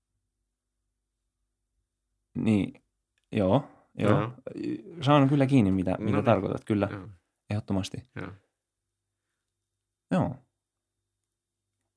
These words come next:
Speaker 1: No niin, voihan sitä tollekin kyllä kuvata.
Speaker 2: Niin,
Speaker 1: Joo.
Speaker 2: en, en mä tiedä, siis tää nyt vaan
Speaker 1: Mm.
Speaker 2: tuli tässä mun mieleen, mut, mut
Speaker 1: Joo.
Speaker 2: Ja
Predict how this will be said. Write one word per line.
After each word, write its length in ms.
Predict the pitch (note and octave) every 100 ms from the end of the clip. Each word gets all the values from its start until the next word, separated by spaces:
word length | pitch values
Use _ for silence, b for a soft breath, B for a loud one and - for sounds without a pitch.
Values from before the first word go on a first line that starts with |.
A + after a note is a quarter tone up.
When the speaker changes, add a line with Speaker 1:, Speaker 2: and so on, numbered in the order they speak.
| _ _ _ _ _ _ _ _ _ _ _ _ _ _ _ _ _
Speaker 1:
No 60 | F#3+
niin, 220 | G3 C3+
voihan 260 | D3 G#2 A2+
sitä 180 | - -
tollekin 360 | G#2 F2+ F2+
kyllä 200 | _ -
kuvata. 280 | - - A2+
Speaker 2:
Niin, 180 | B2+ C#3+
Speaker 1:
Joo. 100 | A2
Speaker 2:
en, 260 | F#2+ F#2+
en 160 | F2+ A#2
mä 120 | G2+
tiedä, 280 | - F2+ F2
siis 200 | - - -
tää 120 | F#2
nyt 180 | F#2+ A#2+
vaan 160 | G#2 - -
Speaker 1:
Mm. 100 | C#3+
Speaker 2:
tuli 200 | G#2+ G#2
tässä 320 | A2+ G#2 F#2
mun 160 | F#2 G#2+
mieleen, 400 | F2 D2+ - G2
mut, 240 | G2 -
mut 180 | A2 C3
Speaker 1:
Joo. 220 | C3 G2 b b b b b _ _ _
Speaker 2:
Ja 80 | -